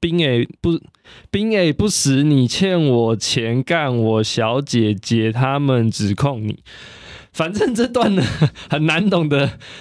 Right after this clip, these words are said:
很难懂的语言呢，其实是在讲说这个叫做阿斌的人，他在指控他，阿斌的人，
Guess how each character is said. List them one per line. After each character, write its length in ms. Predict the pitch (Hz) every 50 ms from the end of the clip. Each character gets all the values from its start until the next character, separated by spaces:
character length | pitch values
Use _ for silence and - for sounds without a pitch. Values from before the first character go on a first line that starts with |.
| - - - - - -
很 140 | - 165 170
难 180 | 180 180 220
懂 160 | 214 202 175 160
的 200 | 151 147 147 135
语 200 | 135 131 123 127
言 160 | 123 120 127
呢， 180 | 139 147 147 147
其 220 | - - - 156 147
实 160 | 156 160 160
是 60 | 170
在 200 | 170 185 180 170
讲 260 | 165 151 139 107 104 101
说 240 | - 127 123 127
这 100 | 127 151
个 100 | 139 139
叫 200 | 127 120 151 143
做 140 | 131 120 131
阿 160 | - - 135
斌 260 | 135 - 147 143 139 135
的 120 | 120 107
人， 180 | 104 - - 107
他 120 | - 160
在 100 | 180 190
指 180 | 185 - - 110
控 200 | 117 143 139 127
他， 340 | 120 110 98 101 - - - _
阿 160 | - 143 151
斌 260 | - 160 156 160 160
的 160 | 139 127 113
人， 220 | 104 - - -